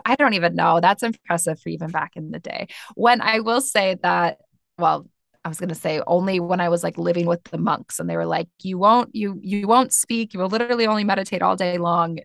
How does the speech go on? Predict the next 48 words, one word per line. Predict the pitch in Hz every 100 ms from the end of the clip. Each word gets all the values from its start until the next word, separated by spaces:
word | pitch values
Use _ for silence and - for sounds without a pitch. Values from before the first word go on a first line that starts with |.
| _
Then | 180 185
I | 180
was | 175 175
doing | 170 156
that, | 156
but | 156
I | 156
had | 180 180 175
to, | 165
like, | 165 156 165
take | 196 180
a |
vow | 170 165
of | 170
silence | 170 - 147 170 -
and, | 151
like, | 147
turn | - 156
in | 156
all | 151
my | 143 139
electronics | 143 151 - 101 - -
to | -
be |
able | 139 170
to | 165
do | 160
that. | 165 208 247 - - - - - -
But | 233 262 254 -
I | 240
think, | 247 285 349 -
I | 285
mean, | 294
the | 277
first | - - 381 -
step, | - 165 208 262 _
I, | 202 202 -
you | 214
just | 208 -
alluded | 311 190 190 220
to | - 165
it, | 160
like, | 170 170 _ _ _ _ _ _ _ _ -
set | - 254 226 269
realistic | 330 349 180 - - 180
expectations | 165 165 180 - 170 - 269
for | -
yourself. | 165 165 - - - _